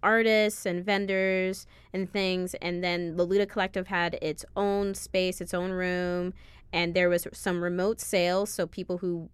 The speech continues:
uh, weren't able to be at the convention, they could sell through the remote sales station. And then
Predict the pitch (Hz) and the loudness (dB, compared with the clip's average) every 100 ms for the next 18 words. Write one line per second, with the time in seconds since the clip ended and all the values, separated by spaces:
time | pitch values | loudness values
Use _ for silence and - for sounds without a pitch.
0 | - - 165 160 180 202 208 - 190 190 | -10 -2 0 2 2 2 2 0 -2 -2
1 | - 170 185 185 - 175 175 185 - 185 | -2 -4 -2 -4 0 0 0 -6 -6 -6
2 | 180 180 - 180 160 170 165 - 175 175 | -4 -6 -4 -4 -4 -6 -8 -2 -2 0
3 | 180 175 175 170 170 - - 170 170 175 | -2 -4 -2 -2 -6 -6 -2 0 0 -2
4 | - 175 - 214 226 285 - - - _ | -6 -6 -6 -6 -4 -6 -8 -20 -20 _
5 | _ - 185 180 175 185 185 185 180 180 | _ -4 0 0 -2 -2 0 2 2 0
6 | 180 - | -2 -6